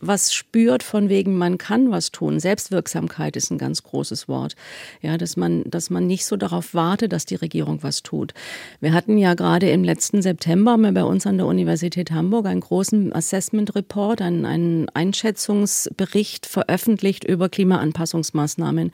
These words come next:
Und da haben wir neun unterschiedliche Fallstudien über den ganzen Globus verteilt, eben genauer analysiert, was passiert da. Und wir merken eben, dass zum Beispiel im Himalaya-Hochland die Leute keine Lust mehr haben oder nicht mehr abwarten können, um auf die Regierung zu warten, bis da irgendwas passiert.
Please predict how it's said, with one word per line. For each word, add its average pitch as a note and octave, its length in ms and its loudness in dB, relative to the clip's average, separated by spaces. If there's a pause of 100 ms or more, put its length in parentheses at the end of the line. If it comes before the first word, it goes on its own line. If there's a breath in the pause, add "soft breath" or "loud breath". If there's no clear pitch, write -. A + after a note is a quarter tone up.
(540 loud breath)
Und E3+ 160 4
da F3 100 6
haben F3 220 6
wir F3 140 4
neun F#3 340 6
unterschiedliche G3 640 2
Fallstudien A#3 720 2
über F3+ 180 0
den F3+ 140 0
ganzen E3+ 360 0
Globus F3+ 380 0
verteilt, F#3+ 640 0
eben F3+ 260 -2
genauer F#3 400 2
analysiert, F#3 760 0
was E3+ 140 -4
passiert G3 600 -2
da. B3+ 160 0 (720 loud breath)
Und F#3+ 180 4
wir G3 100 6
merken F#3 400 4
eben, F3 320 4
dass F3 180 0
zum G3 160 2
Beispiel F3+ 460 2
im F3 160 4
Himalaya-Hochland F#3+ 1400 2
die G#3+ 80 2
Leute F#3 680 0
keine G#3 220 0
Lust G#3+ 280 0
mehr C4+ 160 2
haben F#3 260 0
oder F3+ 160 0
nicht F3 220 0
mehr F#3+ 100 2
abwarten F#3+ 540 -4
können, F3+ 280 2
um F3 140 0
auf E3+ 140 -2
die G3 80 -4
Regierung G3+ 480 0
zu F#3+ 180 0
warten, E3 300 -2
bis - 140 -2
da - 140 0
irgendwas D#3+ 440 0
passiert. F3+ 500 0